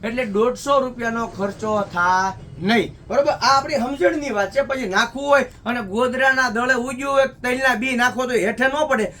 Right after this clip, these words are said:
તો આ બે વસ્તુ ભેગી કરી નાખ્યા સિવાય કોઈ છૂટકો છે નહીં, બરાબર છે. જો તમે કદાચ, અ, પ્રોનાઉન્સ નાખો, સકેજ, અ, હાચીમેન નાખો, સકેજ નાખો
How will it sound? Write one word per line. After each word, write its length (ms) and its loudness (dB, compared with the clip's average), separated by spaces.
તો 60 0
આ 80 0
બે 180 6
વસ્તુ 320 -4
ભેગી 320 -2
કરી 180 -6
નાખ્યા 360 -2
સિવાય 320 0
કોઈ 180 -2
છૂટકો 400 -2
છે 420 0
નહીં, 300 2
બરાબર 380 0
છે. 140 -8
જો 360 0
તમે 280 0
કદાચ, 440 -2
અ, 120 -2
પ્રોનાઉન્સ 440 0
નાખો, 440 0
સકેજ, 400 2
અ, 40 -4
હાચીમેન 600 2
નાખો, 360 0
સકેજ 420 2
નાખો 500 0